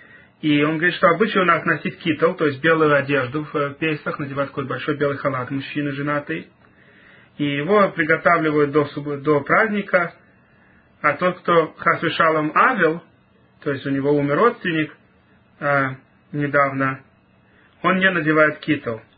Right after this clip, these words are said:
А есть те, кто на самом деле надевает, потому что авель на самом деле, э, тоже во время Песаха он не должен показывать авилут. Но, во всяком случае, все должны наклоняться на бок, когда едят и пьют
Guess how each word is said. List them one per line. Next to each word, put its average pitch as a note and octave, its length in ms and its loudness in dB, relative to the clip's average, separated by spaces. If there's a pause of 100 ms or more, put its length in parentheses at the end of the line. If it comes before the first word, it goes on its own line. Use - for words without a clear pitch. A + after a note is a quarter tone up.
(1500)
А C3+ 180 -4
есть F#3 240 -4
те, E3 80 0
кто E3 160 -6
на D3+ 100 -2
самом D3+ 220 2
деле D3 120 -2
надевает, C#3+ 440 0
потому B2 160 -10
что C#3 180 -2
авель C#3+ 240 0
на C3 120 -6
самом C3 260 -6
деле, B2 420 -8 (300)
э, A#2+ 440 -10
тоже C3+ 500 0
во B2+ 120 -8
время B2+ 280 -6
Песаха D3+ 420 -2
он B2+ 160 -6
не C3 80 -10
должен C#3 240 -2
показывать A#2+ 440 -6
авилут. A#2 440 -6 (2250)
Но, D#3 80 0
во C#3+ 60 2
всяком G3 220 0
случае, F3+ 240 2
все G#3+ 200 4
должны F3 480 2 (320)
наклоняться E3 840 0
на F#3+ 240 4
бок, A3 180 0
когда D#3 340 2
едят D3+ 480 2
и C#3 120 -4
пьют C#3+ 360 -2